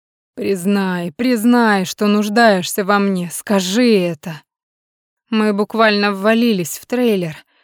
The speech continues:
едва не вынеся дверь. Северин вжал меня в стену, толкаясь бёдрами между моих ног и заставляя извиваться и рычать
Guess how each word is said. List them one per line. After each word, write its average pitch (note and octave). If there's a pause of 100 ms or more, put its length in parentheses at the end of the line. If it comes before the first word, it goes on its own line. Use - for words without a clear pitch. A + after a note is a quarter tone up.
(140)
едва A#3
не B3
вынеся A3+
дверь. G3 (880)
Северин G3+
вжал A3
меня G#3+
в -
стену, B3+
толкаясь A3
бёдрами G#3
между G#3+
моих G#3+
ног B3+
и -
заставляя A3
извиваться A3+
и G#3+
рычать A#3